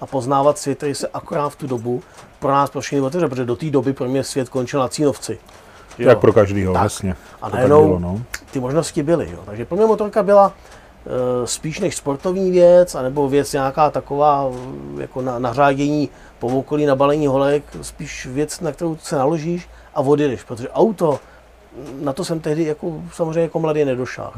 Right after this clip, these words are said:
Speaker 1: A nakonec jsem zjistil, že ta motorka má svý výhody, že auto není špatný vynález, ale díky motorce jsem zůstal. Ale zpátky k té novinařině.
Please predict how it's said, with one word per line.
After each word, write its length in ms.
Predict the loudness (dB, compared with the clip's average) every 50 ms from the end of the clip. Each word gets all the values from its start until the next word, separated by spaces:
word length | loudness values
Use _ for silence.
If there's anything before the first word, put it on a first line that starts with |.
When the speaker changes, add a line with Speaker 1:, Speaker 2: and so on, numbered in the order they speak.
| -16 -18 -18 -20 -20 -20 -12
Speaker 1:
A 60 | -8 -6
nakonec 240 | -2 -2 -2 0
jsem 100 | 0 -2
zjistil, 280 | -2 -2 -4 -4 -4 -4
že 40 | 0
ta 100 | 2 2
motorka 360 | 2 2 -2 -2 -2 -2 0
má 180 | 0 0 0 0
svý 200 | -2 -4 -4 -4
výhody, 560 | -2 0 4 4 4 6 4 4 2 2 0
že 100 | 0 0
auto 220 | 0 0 0 0
není 180 | 0 0 0 0
špatný 340 | -2 -2 -6 -4 -2 0 2
vynález, 600 | 2 4 4 4 4 4 4 2 0 0 -4 -2
ale 160 | -2 -2 -2
díky 180 | -2 -4 -4 -2
motorce 260 | -2 -2 -2 -4 -4
jsem 100 | -4 -6
zůstal. 360 | -6 -6 -10 -10 -10 -10 -10 -12 -16 -20 -20 -20 -20 -20 -20 -20 -20 -20 -18 _
Ale 180 | 2 2 2 4
zpátky 360 | 4 4 4 4 4 0 -10
k 40 | -2
té 80 | 2 4
novinařině. 480 | 6 6 8 6 6 4 2 -2 -2